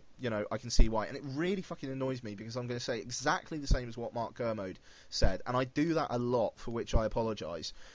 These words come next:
But I know there are some serious, serious problems with the film. I mean, there really, really are. But at the s-, at the same time,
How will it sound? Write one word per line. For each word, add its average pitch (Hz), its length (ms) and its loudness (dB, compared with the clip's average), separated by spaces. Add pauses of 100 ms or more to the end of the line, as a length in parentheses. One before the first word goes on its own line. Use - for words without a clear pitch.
(140)
But 127 260 4 (1700)
I 156 120 8
know 160 520 4
there 135 160 8
are 123 200 4
some 123 200 0
serious, 117 640 4
serious 104 880 2
problems 104 440 0
with - 120 0
the 101 60 -10
film. 98 320 -2
I 78 60 -8
mean, 113 160 -2
there 117 160 0
really, 107 560 -2
really 101 400 -4
are. 95 300 -4 (580)
But 131 240 6
at 131 180 2
the 135 60 -6
s-, - 160 4
at 131 160 -2
the - 80 2
same 147 320 4
time, 104 540 2